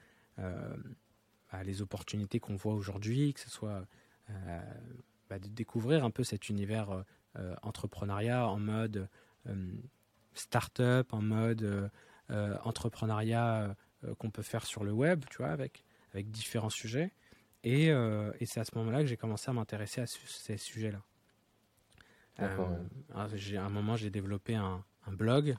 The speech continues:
Speaker 1: sur les objets connectés, par exemple. Et tu vois, ça, c'était un projet, c'était mon premier projet. Tu vois, c'est, en fait, souvent, les projets m'ont permis d'apprendre des compétences et m'ont permis de mettre en pratique certaines choses.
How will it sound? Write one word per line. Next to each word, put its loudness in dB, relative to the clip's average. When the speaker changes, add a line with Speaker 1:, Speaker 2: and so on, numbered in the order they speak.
Speaker 1:
sur -8
les -2
objets -4
connectés, -2
par -4
exemple. -4
Et -4
tu -8
vois, 0
ça, -2
c'était -6
un 0
projet, 2
c'était -2
mon 2
premier 6
projet. 2
Tu 6
vois, 8
c'est, 0
en 0
fait, 2
souvent, 4
les 6
projets 4
m'ont 0
permis 2
d'apprendre 2
des 2
compétences -2
et 0
m'ont 0
permis 0
de 0
mettre 0
en -2
pratique -8
certaines -6
choses. -10